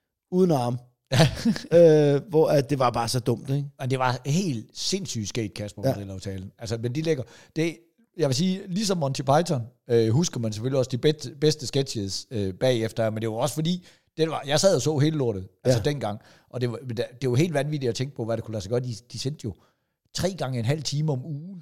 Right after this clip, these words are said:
Speaker 2: i den
Speaker 1: Jamen,
Speaker 2: første
Speaker 1: prøv at høre,
Speaker 2: sæson. Det kan jo
Speaker 1: altså,
Speaker 2: ikke, det kan jo ikke lade
Speaker 1: jeg
Speaker 2: sig
Speaker 1: var
Speaker 2: gøre at
Speaker 1: ude mange
Speaker 2: producere.
Speaker 1: gange bare lige at sige
Speaker 2: Ja.
Speaker 1: hej til dem og se noget
Speaker 2: Ja.
Speaker 1: af det.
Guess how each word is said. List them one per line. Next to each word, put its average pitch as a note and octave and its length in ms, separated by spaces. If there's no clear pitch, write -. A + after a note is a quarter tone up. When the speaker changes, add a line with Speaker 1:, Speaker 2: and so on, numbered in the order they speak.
Speaker 2:
i B2+ 60
den - 20
Speaker 1:
Jamen, C3 140
Speaker 2:
første C3 160
Speaker 1:
prøv C#3+ 100
at C3+ 80
høre, C3+ 240
Speaker 2:
sæson. B2+ 200
Det - 80
kan B2 100
jo A2+ 60
Speaker 1:
altså, - 20
Speaker 2:
ikke, A2+ 140
det - 20
kan A2 100
jo G2+ 80
ikke A#2 100
lade B2 60
Speaker 1:
jeg C#3+ 80
Speaker 2:
sig D3+ 80
Speaker 1:
var D3+ 60
Speaker 2:
gøre C3 100
at E3 60
Speaker 1:
ude D#3+ 120
mange D#3 80
Speaker 2:
producere. C3+ 240
Speaker 1:
gange C3 180
bare C3 180
lige C3 120
at A#2 60
sige B2 160
Speaker 2:
Ja. G#2 40
Speaker 1:
hej A2 200
til A#2 200
dem A2 80
og G2+ 80
se B2 160
noget A2 160
Speaker 2:
Ja. G2 60
Speaker 1:
af F2+ 60
det. A2+ 140